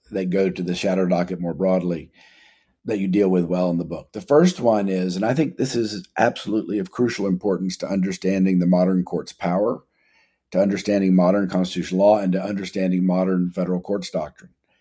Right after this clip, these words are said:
And that is how the court went from having, at the outset in seventeen eighty-nine, basically a fully mandatory jurisdiction with no control over its docket,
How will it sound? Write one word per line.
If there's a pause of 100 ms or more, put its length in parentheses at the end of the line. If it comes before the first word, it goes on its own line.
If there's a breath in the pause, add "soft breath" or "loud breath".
(380)
And
that
is (200)
how
the
court
went (160)
from
having, (140)
at
the
outset
in
seventeen
eighty-nine, (680)
basically
a
fully
mandatory
jurisdiction
with
no
control
over
its
docket,